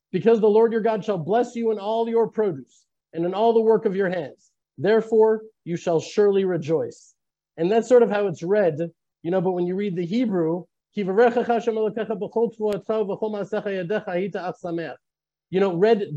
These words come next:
differently, but just as truly, Hashem, your God, will bless your produce and the work of your hands when you are truly happy, when you truly rejoice. And we rejoice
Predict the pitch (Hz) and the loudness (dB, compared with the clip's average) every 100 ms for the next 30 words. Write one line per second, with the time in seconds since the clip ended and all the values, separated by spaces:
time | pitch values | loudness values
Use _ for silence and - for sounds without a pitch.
0 | 131 _ 240 254 269 202 170 175 233 233 | -12 _ -2 0 2 2 0 4 2 4
1 | 233 214 - 269 247 160 156 175 _ _ | -2 -4 -2 0 2 0 -4 -8 _ _
2 | _ _ _ 180 - 262 262 233 226 - | _ _ _ -6 0 2 2 2 -2 -10
3 | _ _ _ - 190 208 180 175 175 196 | _ _ _ 0 2 4 4 2 2 0
4 | 254 - _ _ _ _ 160 202 202 180 | -8 -14 _ _ _ _ 0 2 2 -2
5 | _ - 131 214 269 262 226 214 - - | _ -14 -4 0 0 -2 -2 -2 0 2
6 | 226 190 185 - 185 180 180 220 214 202 | 2 2 -4 -6 -10 -6 0 2 2 -2
7 | 202 175 185 196 185 - _ _ - 156 | -4 -6 -6 -6 -6 -10 _ _ -8 0
8 | 226 247 254 - 170 208 190 175 - 233 | 4 4 4 -2 -4 -2 -2 -4 -6 -4
9 | 240 240 208 202 214 214 143 _ _ _ | -2 -2 -2 -2 -2 -2 -8 _ _ _
10 | _ _ _ 147 220 247 240 226 - - | _ _ _ 0 2 4 2 -2 -4 -4
11 | 240 226 208 190 160 208 156 - _ _ | -2 -2 -2 0 2 0 -2 -10 _ _
12 | _ _ _ _ 180 190 196 185 151 220 | _ _ _ _ -6 -2 0 0 4 6
13 | 254 | 6